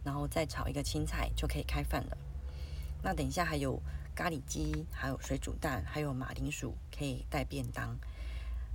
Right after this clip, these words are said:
那那个红萝卜丁呢，我就把它放到生菜沙拉盒里面，增加颜色和甜度。那如果在夏天的时候呢，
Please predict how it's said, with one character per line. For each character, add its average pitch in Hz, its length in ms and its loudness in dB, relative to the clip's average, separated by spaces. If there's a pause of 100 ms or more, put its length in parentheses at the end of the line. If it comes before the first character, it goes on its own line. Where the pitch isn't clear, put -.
(100)
那 190 120 8
那 190 140 8
个 175 100 10
红 160 200 8
萝 160 120 10
卜 151 200 6
丁 156 240 2
呢， 147 300 2
我 127 60 -2
就 143 140 0
把 - 100 -4
它 - 140 0
放 135 220 0
到 127 260 2 (300)
生 165 220 2
菜 170 140 2
沙 147 240 2
拉 147 120 2
盒 147 100 0 (100)
里 - 60 -4
面， 131 240 2
增 143 240 2
加 139 340 0 (420)
颜 135 180 0
色 - 200 4
和 127 220 0
甜 120 200 -4 (100)
度。 151 180 0 (600)
那 185 200 0
如 160 140 -2
果 143 160 0
在 175 180 0
夏 160 240 0
天 156 160 0
的 143 80 0
时 135 180 -2
候 143 220 0
呢， 127 160 -2